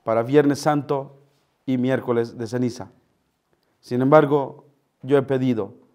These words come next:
que todos los viernes ayunemos en nuestra parroquia. Necesitamos hacer un sacrificio y entonces Dios voltea su mirada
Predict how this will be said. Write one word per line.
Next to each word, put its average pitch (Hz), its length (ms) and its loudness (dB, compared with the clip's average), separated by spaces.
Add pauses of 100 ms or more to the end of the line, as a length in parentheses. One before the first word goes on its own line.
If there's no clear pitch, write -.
(280)
que 139 100 -2
todos 147 240 4
los 123 160 -2
viernes 117 420 -2
ayunemos 110 680 -6 (460)
en 117 100 -6
nuestra 113 260 -4
parroquia. 101 460 -8 (800)
Necesitamos 127 880 -6
hacer 120 240 -6
un 117 60 -4
sacrificio 110 580 -8 (300)
y 127 80 -2
entonces 120 360 -4
Dios 120 280 -2
voltea 113 360 -2
su 107 140 -12
mirada 101 500 -8